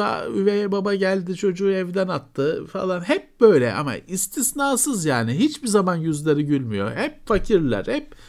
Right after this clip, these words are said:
ev yandı, içinde, şeyde kaldık. İşte içinde yaşıyoruz yanık evin.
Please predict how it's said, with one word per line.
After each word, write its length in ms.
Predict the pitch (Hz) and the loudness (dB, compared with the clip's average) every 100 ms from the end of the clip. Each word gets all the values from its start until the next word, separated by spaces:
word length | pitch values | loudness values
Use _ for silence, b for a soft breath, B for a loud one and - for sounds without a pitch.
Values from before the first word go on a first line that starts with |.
| b b b | b b b
ev 260 | 214 240 220 | 4 4 4
yandı, 560 | 226 214 214 220 226 | 0 0 0 0 0
içinde, 960 | 202 - 214 202 214 208 202 180 170 156 | -2 -4 -4 -2 -2 -2 -4 -8 -10 -6
şeyde 460 | 202 196 190 185 | -2 -2 -2 -4
kaldık. 540 | 175 170 143 123 117 - | -2 -4 -2 -6 -12 -14
İşte 640 | 156 131 - 139 123 98 156 | -10 -10 -4 -4 -2 -6 -8
içinde 340 | 151 165 156 | -8 -6 -4
yaşıyoruz 720 | 160 143 - 139 135 123 120 135 | -4 -4 -4 -2 -2 -6 -10 -10
yanık 540 | 87 90 139 131 113 | -8 -6 -6 -6 -6
evin. 380 | 113 110 101 | -4 -6 -8